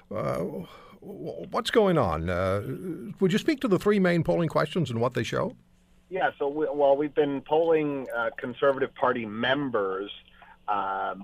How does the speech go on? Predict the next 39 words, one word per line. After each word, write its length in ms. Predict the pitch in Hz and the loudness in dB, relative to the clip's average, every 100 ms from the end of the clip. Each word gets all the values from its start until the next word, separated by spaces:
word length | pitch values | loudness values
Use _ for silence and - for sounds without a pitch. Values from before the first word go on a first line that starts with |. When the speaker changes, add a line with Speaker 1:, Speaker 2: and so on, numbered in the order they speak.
| - | 2
Speaker 2:
by 120 | 127 | 2
using 540 | 139 175 156 165 143 | 2 0 2 4 2
publicly 460 | - 143 139 135 147 | 6 6 6 0 -2
available 600 | 117 123 127 123 123 101 | 0 0 2 2 0 -2
donor 360 | 123 120 127 123 | -2 -2 0 0
lists. 320 | 117 107 104 - - - _ _ - _ 110 | 0 -2 -4 -12 -20 -20 _ _ -20 _ 0
Um, 500 | 107 104 101 101 104 | 2 2 0 -4 -6
we 80 | |
did 160 | 135 170 | -4 -2
this 120 | 160 | -4
before 360 | - - 135 135 | -2 0 4 4
in 80 | 123 | 4
twenty 260 | 131 123 - | -4 -4 -4
fifteen 400 | 123 - 127 120 | -6 -4 -6 -6
for 120 | 120 | -4
the 60 | 113 | 0
last 240 | 110 110 | 0 -2
P 180 | - 120 - - | -12 -14 -12 -10
C 180 | 120 | -8
leadership, 640 | 117 117 110 113 - 123 113 - | -6 -6 -4 -6 -2 -4 -4 -4
uh, 160 | 107 | -2
when 240 | 104 104 101 | -2 -4 -4
Patrick 340 | 110 - 104 | -4 -4 -8
Brown 240 | 117 110 110 | -4 -2 -2
ran 180 | 107 104 | -4 -6
against, 320 | 101 107 - _ | -6 -10 -12 _
um, 460 | 117 101 98 101 92 - | -6 -4 -6 -8 -14 -10
Christine 400 | 110 - 123 107 | -10 -8 -8 0
Elliott. 420 | 117 131 113 - _ - - - - | 2 4 2 -2 _ -20 -20 -20 -8
And 100 | 101 | -2
we 80 | 120 | -2
found 320 | 120 147 147 | 4 6 6
that 100 | 143 | 2
by, 440 | - 123 117 110 107 _ _ _ | 2 2 2 0 -4 _ _ _
by 100 | 117 | -6
matching 580 | 113 139 139 - 131 113 | -2 -2 -2 -4 -4 -4
donor 340 | - 135 156 147 | 0 2 4 2
records 560 | 131 127 - 127 123 - | 2 -2 -4 -4 -4 -6
with 240 | 117 113 | -4 -4